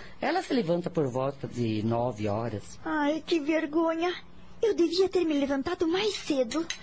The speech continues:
Speaker 1: Ah, logo você se acostuma com os horários da casa. Não se preocupe. Posso servir o seu café?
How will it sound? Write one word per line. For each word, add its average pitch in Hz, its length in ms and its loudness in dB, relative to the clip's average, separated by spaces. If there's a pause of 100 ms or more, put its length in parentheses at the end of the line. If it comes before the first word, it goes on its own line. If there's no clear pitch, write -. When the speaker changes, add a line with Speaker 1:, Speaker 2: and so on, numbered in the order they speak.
(280)
Speaker 1:
Ah, - 200 -2 (180)
logo 240 360 2
você 147 320 2
se - 160 -2
acostuma 143 640 0
com 131 240 0
os 123 160 -2
horários 127 480 0
da 123 140 -2
casa. 123 480 -2 (360)
Não 302 120 -2
se - 100 -2
preocupe. - 640 -4 (760)
Posso 214 200 -2
servir 143 240 0
o 131 40 2
seu 127 140 -2
café? 311 380 -2